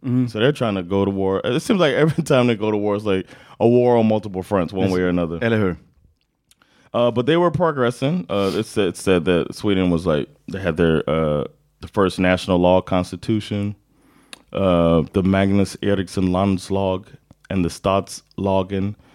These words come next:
Speaker 2: was introduced. So these are, like, the first, like, they're trying to really organize the people and have law and order.
Speaker 1: Mm-hmm.
Speaker 2: Um, but they don't have much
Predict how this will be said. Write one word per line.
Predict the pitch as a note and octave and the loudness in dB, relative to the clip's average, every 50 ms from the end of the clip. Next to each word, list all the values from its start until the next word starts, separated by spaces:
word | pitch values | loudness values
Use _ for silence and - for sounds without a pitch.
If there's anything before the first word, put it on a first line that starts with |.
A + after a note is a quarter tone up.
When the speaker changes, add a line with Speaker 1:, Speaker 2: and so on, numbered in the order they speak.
| _ _ _ _ | _ _ _ _
Speaker 2:
was | G#2 G2 G2 | -8 -2 -2
introduced. | F#2+ G2+ G2+ F#2 F2 G2 G2 G2+ - - | -2 -2 -2 -2 -2 -2 -2 -4 -6 -8
So | - G2+ F#2 | -6 -4 -4
these | F#2+ F2+ F#2+ | -2 -2 -2
are, | |
like, | F2 E2+ - | -4 -4 -4
the | - | -8
first, | - - F#2+ F2 - - | -4 -2 -2 -2 -2 -4
like, | F2 D#2+ D2 - - _ _ _ _ _ | -4 -4 -4 -6 -10 _ _ _ _ _
they're | - G2 | -8 -8
trying | F2 - A2+ G2 | -4 -2 0 2
to | F2+ F2+ | 2 2
really | F2 G2 G2+ F#2+ F#2+ F#2 F#2+ F#2+ F2+ F2 - - _ | 4 4 2 4 2 2 2 2 0 0 -2 -2 _
organize | G#2 G#2 G#2 F#2 F2+ F2+ F2 F2 F2 F2+ F2+ E2+ - - _ _ | 2 2 4 2 2 0 0 2 2 0 -2 -4 -8 -16 _ _
the | - | -12
people | - - A2 G2 F2 F#2+ F2+ F2+ | -8 -4 -4 -4 -2 -2 -2 0
and | F2 E2+ D#2 D#2 | 0 -2 -2 -4
have | F#2 E2+ E2 - - - - | -6 -6 -8 -8 -14 -14 -10
law | G2 G2+ F#2+ F#2+ F#2 | -6 -4 -2 0 0
and | F#2 G2 | 2 4
order. | F#2+ F#2 F2 F2+ F#2+ G#2 - - _ _ | 4 2 2 0 -4 -8 -10 -16 _ _
Speaker 1:
Mm-hmm. | - A#2+ A2+ A2+ A#2+ B2+ C3+ C3 C3 - - - - | -6 -4 -2 0 0 0 -2 -4 -8 -14 -16 -8 -6
Speaker 2:
Um, | G2+ G2+ G2 F#2+ F#2 F2+ E2+ E2+ E2 E2 D#2+ _ _ _ _ _ _ _ _ _ _ _ _ _ _ _ _ _ _ _ _ _ _ _ _ _ _ _ _ _ _ _ _ | -4 -4 -2 -2 -2 -2 -4 -4 -6 -8 -12 _ _ _ _ _ _ _ _ _ _ _ _ _ _ _ _ _ _ _ _ _ _ _ _ _ _ _ _ _ _ _ _
but | - A2+ | -4 0
they | A2 C#3+ | 2 4
don't | D3+ D#3 D3+ D#3 | 4 4 4 4
have | D#3 D3 C#3+ B2+ | 4 4 4 4
much | B2 B2+ C3+ C#3+ D#3 D#3+ - - - - - | 4 4 4 4 2 0 -4 -12 -14 -14 -18